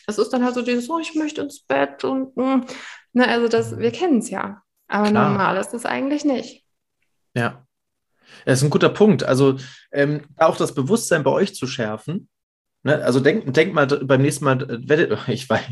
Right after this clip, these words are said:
Speaker 2: ich weiß es, beim nächsten Mal denkt ihr daran und, äh, stellt fest, „Ach ja, guck mal, stimmt's.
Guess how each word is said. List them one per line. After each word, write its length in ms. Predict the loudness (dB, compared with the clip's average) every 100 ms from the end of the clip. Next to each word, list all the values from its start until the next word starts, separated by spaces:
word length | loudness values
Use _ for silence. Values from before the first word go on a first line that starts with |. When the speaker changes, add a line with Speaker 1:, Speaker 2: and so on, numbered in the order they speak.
| -10 -8
Speaker 2:
ich 160 | -6 0
weiß 220 | 2 2
es, 120 | 0
beim 120 | 0 4
nächsten 280 | 4 4
Mal 140 | 2 4
denkt 240 | 4 4
ihr 80 | 4
daran 500 | 4 4 0 -2 -6 -12 -20 -20 -10 -2
und, 240 | -2 -2
äh, 260 | -2 0 0
stellt 260 | 2 2 2
fest, 320 | -2 -4 -4
„Ach 200 | -6 0
ja, 120 | 0
guck 200 | 0 -4
mal, 140 | -4
stimmt's. 420 | -4 -4 -4 -4